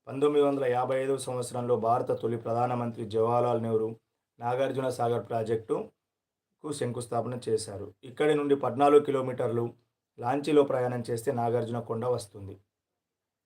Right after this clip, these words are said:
ఇక్కడ పురావస్తు శాఖ వారు జరిపిన తవ్వకాలలో క్రీస్తు శకం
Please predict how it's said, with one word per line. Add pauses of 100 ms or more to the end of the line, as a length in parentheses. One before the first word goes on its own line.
(460)
ఇక్కడ
పురావస్తు
శాఖ
వారు
జరిపిన
తవ్వకాలలో
క్రీస్తు
శకం